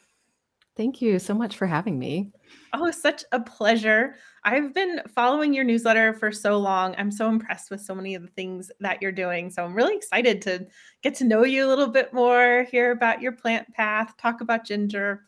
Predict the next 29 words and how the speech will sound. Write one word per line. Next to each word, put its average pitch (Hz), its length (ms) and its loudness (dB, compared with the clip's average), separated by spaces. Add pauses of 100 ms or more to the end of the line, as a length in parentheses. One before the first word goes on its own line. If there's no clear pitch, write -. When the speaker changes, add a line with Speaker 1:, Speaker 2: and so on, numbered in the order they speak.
(320)
Speaker 2:
all 190 200 -4
of 185 120 -6
that. 180 160 2
But 226 80 2
let's 269 260 4
start 277 440 4
with 226 320 2
your 220 260 -4
plant 220 380 -6
path 220 280 -4
and 214 160 -4
how 208 280 -4
you 220 200 -4
got 233 240 -6
started 247 400 -4
on 175 180 -6
this 175 180 -10
journey. 175 360 -10 (1300)
Speaker 1:
Yeah, 269 480 8
well, 240 420 10
you 285 120 8
know, 269 120 10
my 254 200 8
very 254 320 4
first - 520 2 (400)
exposure 165 600 0
to 165 220 -6
herbs 147 420 0
was 143 220 -4